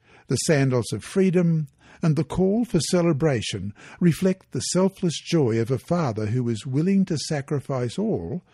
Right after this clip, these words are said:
for the sake of his prodigal son's restoration. Prodigal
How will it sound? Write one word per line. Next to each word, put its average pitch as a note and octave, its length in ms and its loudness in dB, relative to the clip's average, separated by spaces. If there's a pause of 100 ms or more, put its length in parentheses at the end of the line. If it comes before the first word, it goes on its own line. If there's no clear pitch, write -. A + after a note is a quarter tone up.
(240)
for D#3 120 -2
the B2+ 140 0
sake C#3+ 400 -2
of A#2+ 80 -6
his B2+ 180 -6
prodigal B2+ 580 -4
son's G#2 540 -6
restoration. G2 960 -8 (560)
Prodigal D3 580 0